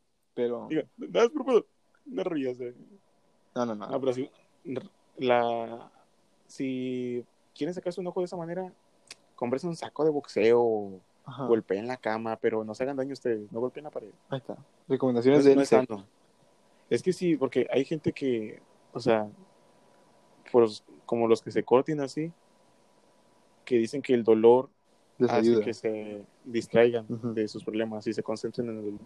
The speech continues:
Speaker 2: en el dolor que sienten. Es como de, "Ah, no, no lo hagas", o sea, busca ayuda.
Speaker 1: Sí.
Speaker 2: Alguien te puede ayudar siempre. Alguien positivo,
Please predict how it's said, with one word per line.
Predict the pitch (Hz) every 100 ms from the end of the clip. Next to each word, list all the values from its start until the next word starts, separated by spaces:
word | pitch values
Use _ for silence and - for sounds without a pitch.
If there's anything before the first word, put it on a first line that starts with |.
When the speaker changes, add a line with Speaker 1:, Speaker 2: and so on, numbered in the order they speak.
| _ - 165
Speaker 2:
en |
el | 107
dolor | 104 107 101
que | 117
sienten. | 110 - 95 _ _ _ _ _ _ _ _ _ _ -
Es | 107
como | - 110 104
de, | 98 78 -
"Ah, | - - -
no, | 110 131 135 135 127 131
no | 131
lo | 131
hagas", | 113
o |
sea, | 110 120
busca | 123 -
ayuda. | 147 131 - _ _ _ _ _ _ -
Speaker 1:
Sí. | - 113 - _ _ - - - -
Speaker 2:
Alguien | 123 131
te | 123
puede | 117 113
ayudar | 107 -
siempre. | 104 90 73 _ _ _ _ _ _ _ _ _ _ _ _ _ _ _ _ _ _ -
Alguien | - 113 123 120 110
positivo, | - 110 104 104